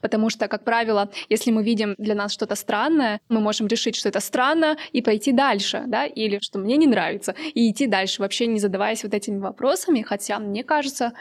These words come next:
что это круто. По крайней мере, я вот с этой точки зрения не мыслила, да, когда я смотрю на какое-то изделие человека, которое по каким-то моим причинам мне не откликается, но задать вот этот вопрос, а что его побудило сделать так, почему он сделал так, а не иначе, это интересно.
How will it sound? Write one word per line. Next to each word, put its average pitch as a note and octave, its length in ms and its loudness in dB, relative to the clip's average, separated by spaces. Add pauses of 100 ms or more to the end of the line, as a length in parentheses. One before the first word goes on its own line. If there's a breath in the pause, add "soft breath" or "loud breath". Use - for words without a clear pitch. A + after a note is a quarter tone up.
(140 loud breath)
что G#3 240 0
это G#3 160 0
круто. C4+ 520 2
По - 60 -10
крайней G#3+ 300 0
мере, G#3 200 2
я A3 380 0
вот G3+ 220 -6
с - 100 -2
этой G#3+ 160 0
точки - 280 -6
зрения A#3 520 2
не A3+ 220 -2
мыслила, B3 480 2
да, C4+ 160 -4
когда G3 240 0
я G3 80 -4
смотрю G3+ 440 -2 (160 loud breath)
на G#3+ 80 -2
какое-то G3 800 -2 (120)
изделие G3+ 440 2
человека, G#3 800 -2 (180 loud breath)
которое G#3 400 0
по - 180 -12
каким-то G#3+ 360 -2
моим G#3+ 420 2
причинам G3+ 540 -2
мне G#3 180 2
не G3 100 -2
откликается, C#4 760 -4 (180)
но A#3+ 160 2
задать A#3 320 2
вот A3 120 -4
этот G#3 180 -6
вопрос, C#4 320 -2
а C#4+ 60 -2
что - 160 -2
его A3+ 160 2
побудило A3 640 0
сделать F#3+ 420 -4
так, B3+ 240 -4
почему G#3+ 300 -6
он G3+ 100 0
сделал G3 220 0
так, G3+ 200 -2
а A3 100 -4
не G3+ 180 0
иначе, B3 360 -2
это A#3 100 -6
интересно. A3+ 600 -4